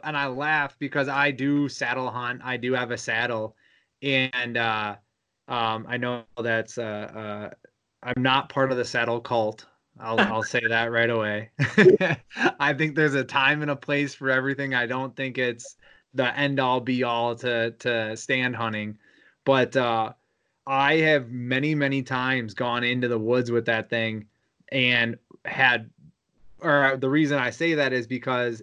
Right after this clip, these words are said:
anybody who saddle hunts or a lot of these people who are on the forums and stuff like that, they always post about how high they can get in a tree, how,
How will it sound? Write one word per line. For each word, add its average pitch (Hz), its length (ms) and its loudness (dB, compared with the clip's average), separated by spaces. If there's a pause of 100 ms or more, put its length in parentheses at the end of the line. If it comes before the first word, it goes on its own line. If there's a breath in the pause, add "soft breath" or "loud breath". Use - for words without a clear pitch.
(100)
anybody 165 420 2
who 143 160 0
saddle 135 340 0
hunts 147 300 -2
or 117 180 0
a 117 80 -2
lot 120 240 2
of 139 60 0
these 139 160 0
people 147 320 -2
who 123 160 0
are 120 220 4
on 123 120 0
the 113 80 -4
forums 127 460 -2
and 135 100 -2
stuff 139 220 0
like 139 200 2
that, 139 300 2 (380 soft breath)
they 131 60 6
always 139 200 6
post 139 340 2
about 123 180 0
how 120 160 2 (160)
high 123 260 2
they 120 140 0
can 117 180 -8
get 113 220 0
in 101 120 -12
a 101 60 -10
tree, 110 460 -4 (140)
how, 117 340 0